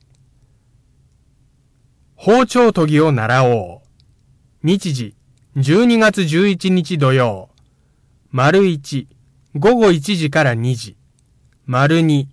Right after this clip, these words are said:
二時三十分から三時三十分。対象、区内在住在勤在学の方。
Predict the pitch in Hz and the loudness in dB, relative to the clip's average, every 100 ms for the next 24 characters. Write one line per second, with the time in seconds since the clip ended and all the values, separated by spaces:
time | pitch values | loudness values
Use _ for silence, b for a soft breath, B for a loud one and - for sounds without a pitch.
0 | _ _ _ _ - 175 214 202 139 160 | _ _ _ _ -4 -2 0 -2 -2 -2
1 | 196 202 190 156 135 151 156 135 175 185 | 0 -2 -4 -2 -2 0 0 0 0 0
2 | 139 117 120 147 151 143 139 113 92 _ | -2 -6 -4 -4 -2 -4 -8 -14 -14 _
3 | _ _ _ _ _ _ _ _ _ _ | _ _ _ _ _ _ _ _ _ _
4 | _ _ _ - 165 170 151 143 127 - | _ _ _ -2 0 0 2 2 2 -4
5 | _ _ _ _ _ - 233 196 131 - | _ _ _ _ _ -2 2 2 0 -4
6 | - 120 139 196 196 185 185 160 160 175 | -14 -4 0 2 0 2 0 2 0 0
7 | 180 165 147 127 160 196 180 160 139 113 | -2 -2 0 -2 0 -2 -2 -2 -2 -4
8 | 101 | -12